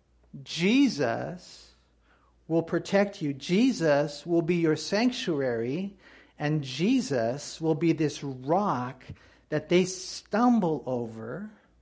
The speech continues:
You know, a-, and the reason is, is because they were very religious and they didn't accept it by faith and it made them stumble.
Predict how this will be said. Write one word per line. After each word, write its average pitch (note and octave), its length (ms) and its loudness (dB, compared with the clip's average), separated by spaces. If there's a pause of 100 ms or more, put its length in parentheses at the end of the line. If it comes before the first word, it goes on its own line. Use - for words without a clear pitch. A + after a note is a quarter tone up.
(880)
You G3+ 60 0
know, A#3 220 4
a-, - 40 -8
and G#3+ 280 0
the A3 80 4
reason C4 380 2
is, F3+ 260 0
is D#3 160 -10
because E3+ 400 -2
they E3+ 100 2
were F3+ 120 2
very E3+ 240 2
religious C#3+ 1080 -2
and C3+ 180 -6
they D3+ 120 -2
didn't D#3 220 -2
accept D3+ 440 -6
it C#3+ 100 -4
by A#2 140 -6
faith C#3+ 720 -2
and B2 200 -6
it A#2 100 -12
made C3+ 240 -6
them B2 180 -8
stumble. C#3+ 960 -4